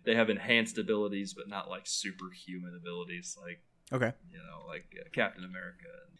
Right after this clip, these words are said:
Speaker 1: Thor and all that. So I don't know. They're fighting a smaller battle, but not less important, I would,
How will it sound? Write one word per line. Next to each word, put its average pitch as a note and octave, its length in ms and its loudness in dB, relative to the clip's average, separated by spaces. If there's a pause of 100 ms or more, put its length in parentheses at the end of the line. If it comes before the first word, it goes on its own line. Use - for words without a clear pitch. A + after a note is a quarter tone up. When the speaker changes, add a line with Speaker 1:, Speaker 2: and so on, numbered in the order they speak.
(260)
Speaker 1:
Thor G2 280 4
and F2 80 2
all F2 200 0
that. E2+ 200 2 (220)
So G2+ 400 0 (100)
I C#3+ 80 2
don't C#3 100 8
know. B2+ 300 8
They're B2 120 8
fighting B2+ 400 8
a A2+ 60 4
smaller A#2 540 6
battle, G#2 400 8
but G2 460 2
not G2 420 2 (200)
less G#2+ 320 0
important, F2+ 480 -8 (280)
I G2 80 -12
would, F2+ 160 -20